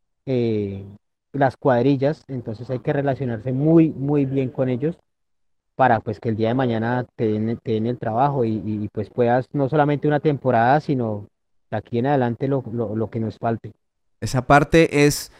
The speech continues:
Speaker 2: una gran desventaja, el estar trabajando sin documentación, sin un permiso, sin un contrato, que se queda uno sin trabajo, que le pasa algo,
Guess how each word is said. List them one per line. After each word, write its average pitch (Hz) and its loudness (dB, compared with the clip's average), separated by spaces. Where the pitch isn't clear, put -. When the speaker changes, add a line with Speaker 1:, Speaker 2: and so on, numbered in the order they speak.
Speaker 2:
una 147 4
gran 151 2
desventaja, 143 0
el 113 -2
estar 110 -2
trabajando 135 2
sin 113 -2
documentación, 120 0
sin 127 0
un 107 -2
permiso, 123 2
sin 123 0
un 107 0
contrato, 123 2
que 117 -2
se 110 -2
queda 127 4
uno 165 6
sin 170 0
trabajo, 131 2
que 131 0
le 117 2
pasa 139 4
algo, 135 4